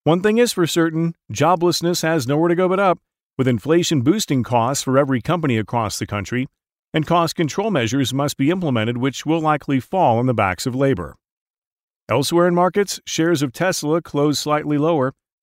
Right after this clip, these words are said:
after the electric vehicle's stock rose as much as three percent in intraday trading,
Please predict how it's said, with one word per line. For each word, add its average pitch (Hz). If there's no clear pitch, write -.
after 131
the 135
electric 123
vehicle's 135
stock 143
rose 139
as 127
much 147
as 151
three 180
percent 180
in 98
intraday 101
trading, 123